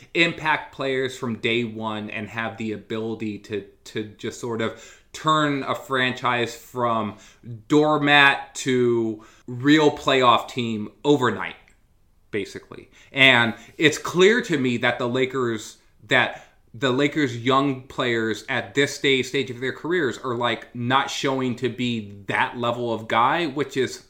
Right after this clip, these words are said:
totally fine, right? Like, I don't need them to be generational players.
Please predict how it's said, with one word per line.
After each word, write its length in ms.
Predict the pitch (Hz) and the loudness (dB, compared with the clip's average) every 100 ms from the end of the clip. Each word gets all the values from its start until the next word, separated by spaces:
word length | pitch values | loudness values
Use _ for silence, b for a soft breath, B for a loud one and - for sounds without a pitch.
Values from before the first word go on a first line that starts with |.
| _ | _
totally 500 | - 107 107 113 110 | -14 -10 -8 -8 -10
fine, 680 | - - 104 139 208 220 - _ _ _ _ 110 | -8 -6 -4 -2 -2 -6 -10 _ _ _ _ -2
right? 360 | 120 170 - _ - | 0 0 -4 _ -4
Like, 300 | 117 110 - _ _ _ _ _ _ - | -2 -2 -8 _ _ _ _ _ _ -4
I 100 | 131 | -2
don't 240 | 151 139 120 | 0 -2 -2
need 220 | 123 135 | -2 -2
them 200 | 160 156 | -4 -6
to 80 | 143 | -8
be 540 | 127 135 147 147 143 B B 113 104 | -6 -6 -4 -6 -12 B B -20 -8
generational 880 | 127 123 131 113 117 - 135 123 120 | -2 -2 -2 -4 -6 -6 -8 -10 -8
players. 640 | 113 107 143 165 - - | -6 -6 -6 -10 -12 -20